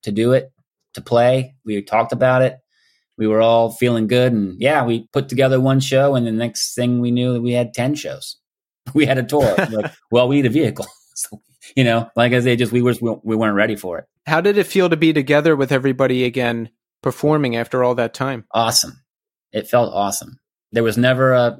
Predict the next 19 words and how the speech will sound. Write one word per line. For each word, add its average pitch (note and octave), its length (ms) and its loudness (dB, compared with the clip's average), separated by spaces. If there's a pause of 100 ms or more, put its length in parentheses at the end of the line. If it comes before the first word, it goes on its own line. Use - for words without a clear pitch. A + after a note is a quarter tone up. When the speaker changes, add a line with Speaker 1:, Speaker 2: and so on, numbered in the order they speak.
Speaker 1:
never C3+ 400 0
any C#3 140 0
problems, C3 500 0
never B2+ 260 0
a B2 80 0
dull B2 220 2
moment, A#2+ 440 -2
a A#2+ 40 -10
lot B2 160 0
of A#2 80 0
laughs, A2+ 680 0 (680)
a A#2+ 40 0
lot B2 120 4
of, A#2 180 0
a A2+ 40 -8
lot C3 160 2
of - 80 -2
positive A#2 440 -2
energy. A2 560 -2